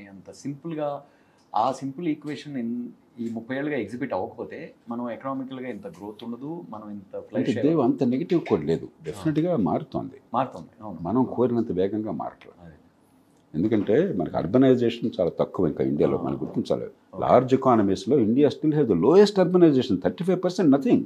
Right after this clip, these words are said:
Speaker 1: వావ్.
Speaker 2: Thirty-four, thirty-five percent, which is
Speaker 1: ఇంకా
Speaker 2: nothing.
Speaker 1: సిక్స్టీ ఫైవ్ percent is
Speaker 2: ఆ,
Speaker 1: rural,
Speaker 2: ఇంకా
Speaker 1: sir.
Speaker 2: rural.
Speaker 1: ఆ.
Speaker 2: మనం, మన economy అనుకున్నంత పెరగట్లే, mature కావట్లే ఇంకా.
Speaker 1: ఓకే.
Speaker 2: చాలా స్లోగా ఉన్నాం.
Speaker 1: ఆ.
Speaker 2: అర్బనైజేషన్ లేకపోతే ఇది జరగదు.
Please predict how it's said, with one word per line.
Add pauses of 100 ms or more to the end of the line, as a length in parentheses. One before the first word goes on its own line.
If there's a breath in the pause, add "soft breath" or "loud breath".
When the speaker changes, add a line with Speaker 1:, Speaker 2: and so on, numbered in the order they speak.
(300)
Speaker 1:
వావ్. (560)
Speaker 2:
Thirty-four,
thirty-five
percent,
which
is
Speaker 1:
ఇంకా
Speaker 2:
nothing.
Speaker 1:
సిక్స్టీ
ఫైవ్
percent
is
Speaker 2:
ఆ,
Speaker 1:
rural,
Speaker 2:
ఇంకా
Speaker 1:
sir.
Speaker 2:
rural.
Speaker 1:
ఆ.
Speaker 2:
మనం, (140)
మన
economy
అనుకున్నంత
పెరగట్లే,
mature
కావట్లే
ఇంకా.
Speaker 1:
ఓకే. (200)
Speaker 2:
చాలా
స్లోగా
ఉన్నాం.
Speaker 1:
ఆ.
Speaker 2:
అర్బనైజేషన్
లేకపోతే
ఇది
జరగదు.